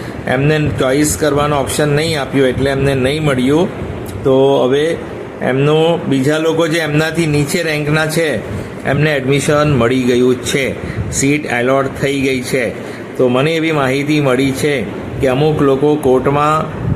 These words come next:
જવાના છે પણ રિઝલ્ટની વાર જોતા હતા કે એમને મળતું હોય ને ના મળે તો કોર્ટમાં જાય ને, કોર્ટ બી પૂછે ને કે "ભાઈ તમે કેમ આવ્યા,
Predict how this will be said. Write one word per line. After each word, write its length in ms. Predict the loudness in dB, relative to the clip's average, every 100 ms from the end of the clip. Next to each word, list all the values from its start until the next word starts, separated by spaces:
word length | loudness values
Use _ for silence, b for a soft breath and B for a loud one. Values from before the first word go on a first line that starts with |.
| 0
જવાના 420 | 0 2 0 0
છે 120 | 0
પણ 220 | 0 0 2
રિઝલ્ટની 600 | 2 2 0 0 0 0
વાર 260 | 2 0
જોતા 420 | 2 0 2 0 0
હતા 320 | 0 0 -2 -6 B B -2
કે 60 |
એમને 240 | 0 0 0
મળતું 560 | 2 2 2 4 4
હોય 360 | 4 2 0 -4 -4 -6 -6 -4 -2
ને 160 | 0
ના 260 | 0 0 0
મળે 300 | 0 0 0
તો 200 | 0 0
કોર્ટમાં 480 | 2 2 2 2 2
જાય 220 | 0 0
ને, 140 | -2
કોર્ટ 280 | 2 2 4
બી 100 | 2
પૂછે 380 | 2 2 2 0
ને 140 | -2
કે 120 | 0
"ભાઈ 100 | 0
તમે 260 | 2 0 0
કેમ 280 | 0 -2 0
આવ્યા, 400 | 2 2 0